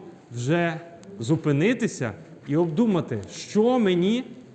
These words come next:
заважає дякувати Богові. А для цього треба приходити не тільки на літургію в неділю, а й знаходити час приходити на вечірнє богослужіння. І там, відповідно,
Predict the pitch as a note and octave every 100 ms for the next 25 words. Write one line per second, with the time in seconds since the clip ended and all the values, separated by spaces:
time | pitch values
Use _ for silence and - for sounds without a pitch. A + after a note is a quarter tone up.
0 | - - A#2 F3+ D#3 B2+ D3+ E3 F#3 F#3
1 | B2+ C#3+ D#3 D3+ D3+ C#3+ A#2 A2+ G2+ F#2+
2 | - - - E3 D3+ D#3 D#3 G#3+ A#3+ A3
3 | C#3 - - - D3+ F3 F3 E3 D#3 F#3
4 | G#3 G3 G3 F#3+ F#3 - - E3 F3 A#3
5 | B3 C4+ A3 F#3 D#3+ C3 - - - -
6 | - - B2+ F#3 G3 G3+ E3+ G#3+ C#3+ G2
7 | - - - C#3+ D#3 C#3+ B2+ G#2 - -
8 | - - - - D3 D#3 D#3+ E3 G3 F3+
9 | D3+ - G3 A3 D#3 D#3 F#3 F#3+ F3+ E3+
10 | D#3+ E3 D3 C#3 B2 B2+ - B2+ A2+ A#2
11 | A2+ A2+ - - - - F#3 A#3 G#3+ -
12 | D#3+ D#3 F3+ F3+